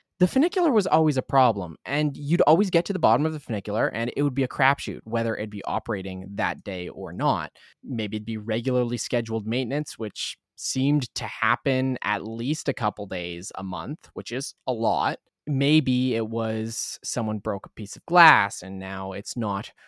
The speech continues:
running anymore. Maybe it was some other reason that it wasn't operating.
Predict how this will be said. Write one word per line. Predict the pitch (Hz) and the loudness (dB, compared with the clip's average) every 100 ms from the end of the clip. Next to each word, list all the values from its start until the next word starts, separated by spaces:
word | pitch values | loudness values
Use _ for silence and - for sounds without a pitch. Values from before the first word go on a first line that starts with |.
| _ - | _ -4
running | 120 107 104 | -2 -2 -4
anymore. | 101 98 101 104 | -6 -6 -6 -4
Maybe | 104 107 113 113 | -4 -4 -4 -4
it | 107 | -6
was | 98 104 - - | -8 -10 -12 -16
some | - - 131 120 | -10 -2 0 0
other | 110 110 107 101 | -2 -2 -2 -4
reason | 107 107 104 | -6 -8 -8
that | 101 | -8
it | |
wasn't | 98 104 95 | -8 -10 -8
operating. | 104 - 107 90 87 | -6 -4 -4 -4 -8